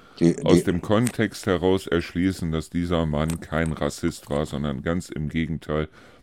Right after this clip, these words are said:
Speaker 2: dass er solche Bücher, wie die, die er geschrieben hat, gegen den Rassismus geschrieben hat und nicht dafür.
Speaker 1: Ja, genau. Und, äh, aber trotzdem wird man es in hundert oder hundertfünfzig Jahren machen und wird sagen, "Lieber Leser,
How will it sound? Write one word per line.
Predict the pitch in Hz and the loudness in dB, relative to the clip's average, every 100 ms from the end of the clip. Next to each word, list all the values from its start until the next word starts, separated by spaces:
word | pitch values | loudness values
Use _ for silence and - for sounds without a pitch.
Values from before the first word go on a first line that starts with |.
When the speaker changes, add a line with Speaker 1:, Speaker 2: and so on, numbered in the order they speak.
| _ | _
Speaker 2:
dass | 82 80 | -2 0
er | 85 | 0
solche | 90 85 87 | 2 0 -2
Bücher, | 71 90 80 85 76 | 0 -2 0 0 0
wie | 82 | -4
die, | 85 87 | -2 0
die | 78 | 0
er | 73 | 0
geschrieben | 73 - 76 76 | -2 -4 -4 -4
hat, | 76 - | -6 -4
gegen | 87 87 78 71 | 0 2 0 -2
den | 71 | -2
Rassismus | 64 64 - 65 - 58 - | -2 -6 -6 -8 -8 -12 -12
geschrieben | - - - 60 65 | -12 -10 -8 -6 -6
hat | 64 - | -8 -8
und | 58 | -6
nicht | 69 - | -6 -6
dafür. | 69 65 - 90 69 58 _ _ _ - | -8 -8 -4 -2 0 -4 _ _ _ 4
Speaker 1:
Ja, | 78 - - - _ - _ - | 6 4 -8 -20 _ -20 _ -2
genau. | - 95 - - - - - | 6 6 6 -4 -18 -20 -4
Und, | 95 90 90 | 4 4 6
äh, | 87 | 8
aber | 90 - 82 | 8 8 4
trotzdem | - 110 - 107 | 8 8 8 4
wird | 95 92 | 4 4
man | 92 87 | 4 6
es | 82 76 | 4 4
in | 85 78 | 2 4
hundert | 82 82 76 | 4 2 4
oder | 78 143 | 4 4
hundertfünfzig | 147 147 - 147 - 139 - | 4 2 2 -2 0 -6 2
Jahren | 135 131 | 2 2
machen | 131 110 147 123 | 2 6 6 6
und | 98 90 | 4 4
wird | - 85 | 2 4
sagen, | 87 78 | 4 2
"Lieber | 76 78 71 | 2 0 6
Leser, | 87 127 127 131 | 8 10 8 6